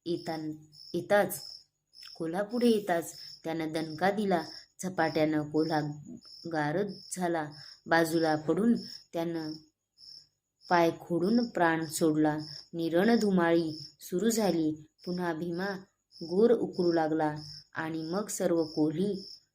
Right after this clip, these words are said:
त्याच्यावर तुटून पडली. भयंकर युद्धाला आरंभ झाला. भीमानं निम्मी गोर उकरून मढे अर्धे उघडे केले होते,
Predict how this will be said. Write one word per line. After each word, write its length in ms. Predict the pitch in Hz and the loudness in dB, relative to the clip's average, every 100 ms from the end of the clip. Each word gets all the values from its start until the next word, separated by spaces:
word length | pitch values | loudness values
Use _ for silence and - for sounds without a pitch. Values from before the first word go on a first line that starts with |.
| _ | _
त्याच्यावर 520 | 156 156 175 165 160 | -8 -6 -2 -2 -4
तुटून 440 | 151 160 151 196 220 | -6 -8 -6 -6 -2
पडली. 600 | 202 175 160 156 151 - _ | 0 2 2 -2 -4 -10 _
भयंकर 500 | 180 175 165 151 156 | -8 -6 -6 -4 -2
युद्धाला 440 | 156 147 160 156 151 | -2 -4 -6 -6 -6
आरंभ 560 | - 160 156 151 180 | -6 -8 -6 -6 0
झाला. 420 | 226 220 202 180 160 - - - | 0 0 0 0 -2 -10 -20 -8
भीमानं 500 | 175 175 165 160 160 | -6 -4 -4 -4 -4
निम्मी 480 | 160 160 165 165 156 151 - - | -6 -6 -6 -6 -8 -14 -20 -4
गोर 280 | 170 202 233 - - - _ _ - | 4 6 6 4 -4 -20 _ _ -18
उकरून 480 | 175 - 165 165 160 | -12 -6 -4 -4 -6
मढे 580 | 156 170 170 156 - _ - | -6 -4 -4 -6 -14 _ -6
अर्धे 600 | 156 156 170 165 - - _ _ | -4 -4 -4 -4 -6 -18 _ _
उघडे 320 | 170 156 175 | -12 -4 -2
केले 300 | 202 240 214 | 0 2 2
होते, 540 | 202 180 160 160 156 | 4 2 2 0 0